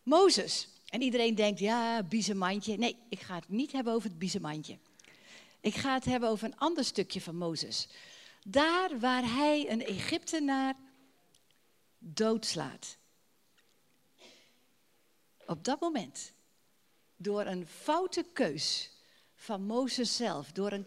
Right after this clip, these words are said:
karakterissue, door iets wat niet goed was van Mozes,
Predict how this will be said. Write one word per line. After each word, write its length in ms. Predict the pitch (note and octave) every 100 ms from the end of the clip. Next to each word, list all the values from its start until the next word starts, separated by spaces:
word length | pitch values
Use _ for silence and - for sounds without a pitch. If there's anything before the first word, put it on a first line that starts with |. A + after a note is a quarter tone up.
| -
karakterissue, 920 | B3 A3 B3+ - G#3 - D#3+ - D3 - - - - - - _ -
door 200 | G3 B3
iets 360 | - D#4 - -
wat 260 | G#3+ G#3
niet 280 | A3+ E4 -
goed 260 | D#3+ F4+ B3+
was 220 | F3+ D3+
van 180 | G3 E3+
Mozes, 540 | E3 E3 D3+ B2 -